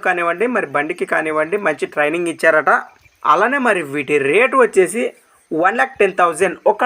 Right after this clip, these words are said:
లక్ష పది వేలుగా చెప్తున్నారు. మరి, మరి బేరం ఖచ్చితంగా మాట్లాడుకోవచ్చట.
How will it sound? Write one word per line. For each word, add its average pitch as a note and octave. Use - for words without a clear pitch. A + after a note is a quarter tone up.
లక్ష G3+
పది D#3+
వేలుగా F#3
చెప్తున్నారు. D3+
మరి, F#3
మరి B2
బేరం D#3+
ఖచ్చితంగా D#3+
మాట్లాడుకోవచ్చట. D3